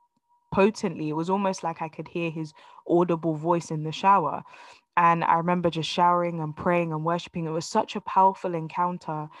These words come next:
And afterwards, I remember hitting a burden in intercession, um, for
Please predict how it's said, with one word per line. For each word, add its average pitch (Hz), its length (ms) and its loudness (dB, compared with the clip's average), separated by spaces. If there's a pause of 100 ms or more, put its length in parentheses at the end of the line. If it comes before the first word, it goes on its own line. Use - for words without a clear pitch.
(300)
And 175 260 0
afterwards, 175 640 4
I 156 120 0
remember 170 340 -4
hitting 180 420 -4
a 160 80 -2
burden 165 480 0
in 160 140 -6
intercession, 160 880 -4 (340)
um, 156 520 2
for 156 540 2